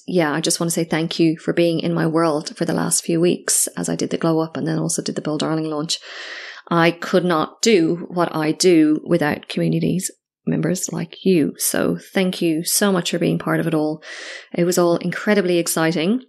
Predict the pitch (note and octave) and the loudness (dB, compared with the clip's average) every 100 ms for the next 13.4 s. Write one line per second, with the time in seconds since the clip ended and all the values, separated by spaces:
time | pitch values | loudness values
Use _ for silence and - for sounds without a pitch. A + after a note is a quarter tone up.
0 | _ _ _ _ - G3 F#3+ F#3 F#3 F#3 | _ _ _ _ -8 0 0 2 2 2
1 | F#3+ - F#3+ F3+ G3 G3+ - G3+ F#3 F#3 | 2 0 -2 0 -2 -2 -4 2 2 2
2 | - F3+ F3 E3+ E3+ F3 F3 F#3 F3 E3+ | -2 -2 -2 -2 -4 -4 -4 -4 0 0
3 | E3+ - F3+ F3 E3 - F#3 F3 F#3+ G3 | -2 -2 0 2 0 -2 -2 0 0 2
4 | F#3+ F#3+ F3+ F3 - F#3 A3 A#3+ A3 G#3 | 4 6 4 0 -4 -4 0 2 0 2
5 | F#3 F#3 F#3+ F#3 E3+ E3 F3 F3 E3 D3 | 4 4 4 2 0 0 0 0 0 -2
6 | D#3+ - E3+ F3+ F#3+ F#3 F3 E3+ D#3+ E3+ | -4 -4 0 2 2 2 2 2 -2 -4
7 | - - - - - F3+ E3+ E3+ - F3+ | -12 -18 -20 -20 -4 0 2 0 2 2
8 | F3 F3+ E3+ E3+ - F3+ E3+ E3+ E3 E3 | 4 4 4 2 0 -4 -2 0 0 0
9 | D#3+ E3 E3 D#3+ E3 - - E3 D#3 E3 | -2 -2 -2 -4 -2 -4 -2 -2 -2 -4
10 | - - - - G3+ G#3 G3+ G3 F#3 E3+ | -12 -18 -20 -6 0 4 4 4 2 -2
11 | - G#3 F3+ F3 F3 E3+ F3+ F3 - F3 | -6 0 2 2 2 0 0 -2 -2 -2
12 | E3+ E3+ E3 E3 F#3+ A#3 - - - F3+ | 0 2 2 2 2 2 0 -2 -4 -4
13 | E3+ E3 E3 | -2 0 -2